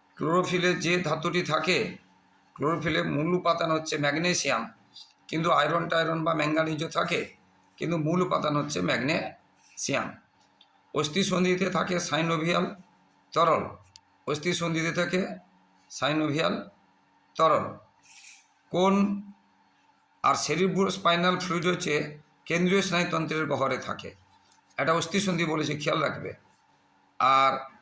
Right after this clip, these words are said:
সেরিব্রোস্পাইনাল ফ্লুইড হচ্ছে কেন্দ্রীয় স্নায়ুতন্ত্রের গহ্বরে থাকে। কোন প্রাণীর দেহে ফ্লেম কোষ দেখা যায়?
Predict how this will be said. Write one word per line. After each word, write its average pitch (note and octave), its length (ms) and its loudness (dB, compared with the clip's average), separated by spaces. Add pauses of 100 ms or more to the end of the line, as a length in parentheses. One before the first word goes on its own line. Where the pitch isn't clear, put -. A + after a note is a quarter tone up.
সেরিব্রোস্পাইনাল E3+ 960 0
ফ্লুইড C#3+ 280 -6
হচ্ছে E3 320 -2
কেন্দ্রীয় D#3 400 -2
স্নায়ুতন্ত্রের F3+ 640 -6
গহ্বরে G2+ 240 -6
থাকে। - 280 -16 (800)
কোন F#3 240 2
প্রাণীর F#3 360 2
দেহে F3+ 160 2
ফ্লেম E3 340 -2
কোষ F3 180 -2
দেখা C#3+ 240 0
যায়? A#2 200 -2